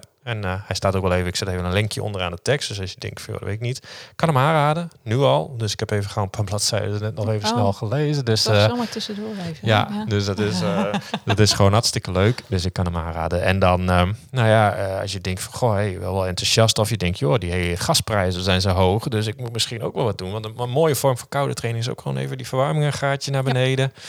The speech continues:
Speaker 1: En als je denkt, "Ja, nou, ik wil er toch meer mee." Eh, nou, samen met Chris, eh, geef ik af en toe workshops. Ehm, nou ja, kun je op ijspiratie punt N L kijken. En ook eentje in de buurt hier binnenkort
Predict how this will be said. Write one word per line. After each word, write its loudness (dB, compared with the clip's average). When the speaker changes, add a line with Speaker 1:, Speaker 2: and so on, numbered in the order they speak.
Speaker 1:
En 2
als 2
je -2
denkt, 0
"Ja, 0
nou, -6
ik -10
wil -2
er -2
toch 0
meer 4
mee." 0
Eh, -2
nou, -2
samen 0
met -6
Chris, 0
eh, -2
geef -4
ik -12
af -2
en -6
toe -6
workshops. 0
Ehm, -4
nou -2
ja, -4
kun -2
je 0
op -4
ijspiratie -4
punt -8
N -6
L -4
kijken. -6
En -6
ook -8
eentje -6
in -10
de -12
buurt -8
hier -6
binnenkort -4